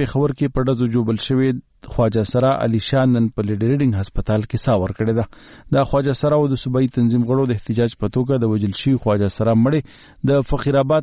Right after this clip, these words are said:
تاڼۍ مخې ته ایښی و او تر دوو ساعتونو پورې لاره تړلې وه. د آذربایجان سپریم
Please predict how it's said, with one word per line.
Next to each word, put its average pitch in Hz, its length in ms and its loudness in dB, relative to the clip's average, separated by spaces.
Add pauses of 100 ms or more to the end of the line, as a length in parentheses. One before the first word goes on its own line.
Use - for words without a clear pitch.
تاڼۍ 127 300 2
مخې 120 220 -4
ته 104 120 -4
ایښی 156 240 -2
و 160 100 2
او 156 160 2
تر 113 220 -2
دوو 143 240 0
ساعتونو 107 340 -2 (120)
پورې 117 280 2 (640)
لاره 120 280 2 (180)
تړلې 117 360 0
وه. 101 100 -2 (800)
د 156 40 4 (160)
آذربایجان 175 600 0
سپریم 165 260 -2